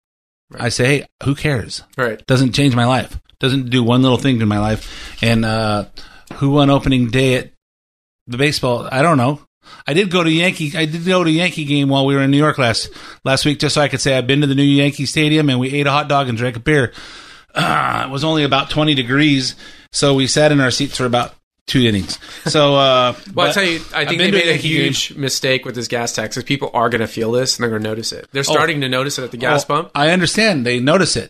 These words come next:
Speaker 2: The question is, and, and for my listeners, the point I'm trying to make here is, is we can't sit on our desks and go, "Oh yeah, I'm gonna, I'm gonna tell everybody to vote for Bill Saley,"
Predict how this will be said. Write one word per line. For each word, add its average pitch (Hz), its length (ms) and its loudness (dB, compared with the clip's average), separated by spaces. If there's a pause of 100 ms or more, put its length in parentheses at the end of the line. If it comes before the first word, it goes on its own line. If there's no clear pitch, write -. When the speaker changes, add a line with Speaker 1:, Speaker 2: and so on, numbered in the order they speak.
Speaker 2:
The - 80 -8
question 151 340 2
is, 131 160 0 (340)
and, 156 140 2
and 160 280 0
for 175 140 2
my 196 200 4
listeners, 147 580 2 (320)
the 156 80 0
point 214 240 4
I'm 196 100 2
trying 185 200 2
to 156 40 4
make 185 200 2
here 143 180 2
is, 131 220 0 (380)
is 151 200 0
we 185 120 2
can't 240 260 0
sit 208 200 2
on 196 60 6
our 175 120 4
desks 185 260 2
and 170 60 -4
go, 170 80 2 (120)
"Oh 214 40 4
yeah, 214 300 2
I'm 196 80 2
gonna, 175 260 2
I'm 185 160 0
gonna 196 180 2
tell 185 200 0
everybody 165 280 2
to 151 80 0
vote 156 220 0
for 143 80 -4
Bill 143 200 2
Saley," 143 360 2